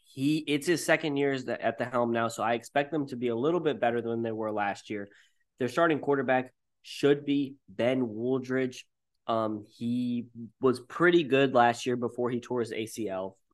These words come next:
They'll be a pretty good team. I don't expect them to be a contender. They lost their top running back. Their offensive line should be pretty solid. Again, the quarterback coming back, but he is coming back off an A C L injury, so we will see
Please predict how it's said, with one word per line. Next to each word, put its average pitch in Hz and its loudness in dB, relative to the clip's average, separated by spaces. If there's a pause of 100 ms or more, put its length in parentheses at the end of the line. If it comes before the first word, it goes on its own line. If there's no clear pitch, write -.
(320)
They'll 214 8
be 240 2
a 214 8
pretty 208 4
good 165 2
team. 135 4 (600)
I 135 4
don't 151 4
expect 160 -2
them 151 -2
to 131 -12
be 139 0
a 127 -2
contender. 127 -4 (540)
They 120 -2
lost 117 0
their 120 -4
top 113 -2
running 131 2
back. 120 0 (240)
Their 156 4
offensive 151 4
line 120 0
should 113 -4
be 117 -2
pretty 110 -6
solid. 113 -2 (640)
Again, 127 2
the 120 0
quarterback 123 2 (200)
coming 127 0
back, 131 4 (160)
but 117 0
he 123 4
is 127 2
coming 127 0
back 117 -2
off 113 -6
an - -10
A 113 -4
C 110 -6
L 107 0
injury, 107 -4
so 107 -8
we 110 -6
will 107 -4
see 107 -8